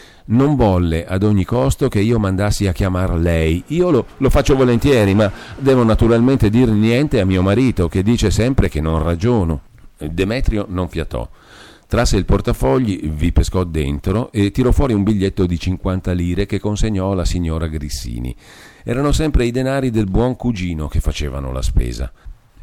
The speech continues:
"Le dica che stia di buon animo. Ero venuto per parlarle di un progetto che forse le farà piacere. Tornerò dimani." "Io credo che la poverina sia malata di patema d'animo." "Crede? Non fa che piangere."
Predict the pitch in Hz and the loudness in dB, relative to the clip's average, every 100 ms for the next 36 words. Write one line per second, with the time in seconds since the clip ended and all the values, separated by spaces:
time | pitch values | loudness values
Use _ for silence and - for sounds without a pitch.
0 | - - - 107 120 131 147 147 127 120 | -20 -18 -6 -2 0 2 2 0 -2 -2
1 | 120 120 110 110 113 113 107 82 69 62 | 2 2 2 4 4 4 2 2 -2 -4
2 | 71 101 110 127 135 127 110 107 - 113 | -2 0 4 2 4 4 4 2 2 -2
3 | 107 123 117 107 107 - 101 95 117 110 | 0 0 2 2 2 2 2 2 -2 -2
4 | 95 85 101 98 90 82 82 85 82 - | -4 0 0 0 0 2 0 0 0 0
5 | 82 123 104 82 78 - 117 127 131 143 | 2 4 4 2 -2 0 2 2 2 2
6 | 139 135 90 78 65 _ _ _ _ _ | 4 4 2 -2 -6 _ _ _ _ _
7 | _ _ _ _ _ 175 165 135 131 101 | _ _ _ _ _ -6 -2 0 0 0
8 | 98 95 110 113 147 87 - 67 69 92 | -2 -2 -2 -2 -4 -4 -6 -6 -6 -4
9 | 90 71 69 - _ - 98 - 120 82 | -4 -6 -10 -16 _ -4 0 0 0 -2
10 | 120 95 78 71 - _ _ _ _ _ | -2 -2 -4 -6 -8 _ _ _ _ _
11 | _ _ _ 139 127 101 101 131 - _ | _ _ _ 0 2 2 0 -4 -10 _
12 | _ _ _ _ - 151 156 185 160 180 | _ _ _ _ -6 -4 -2 -2 0 2
13 | 143 85 67 62 | 2 0 -4 -8